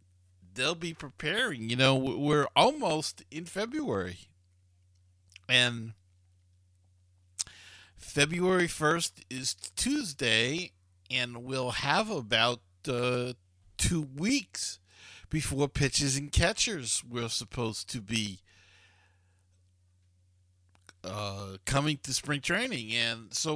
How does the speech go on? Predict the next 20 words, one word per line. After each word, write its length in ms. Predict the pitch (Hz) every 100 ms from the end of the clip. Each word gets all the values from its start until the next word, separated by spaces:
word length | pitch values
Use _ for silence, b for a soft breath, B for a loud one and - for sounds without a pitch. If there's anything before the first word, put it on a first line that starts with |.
| 143
we'll 300 | 135 139 147
see 420 | 160 - 175 220 175
if 180 | 143 -
that 360 | 143 160 - - _ _ _ _ _ -
pushes 500 | - 262 277 226 156
them 380 | 135 123 131 147 _ b b b _
to 380 | - 147 139 143 -
reach 440 | 123 120 113 - -
a 60 |
settlement 800 | 110 - 123 123 131 123 123 113 - - -
quickly. 640 | - 202 240 226 117 85 B B B B
Still 560 | - - - - 165 160
a 60 | 165
lot 280 | 156 156
of 120 | 170 156
work 380 | 170 269 _
to 100 | -
be 180 | 185 180
done 440 | 127 135 131 131 123 - 110 _
by 480 | 151 151 165 185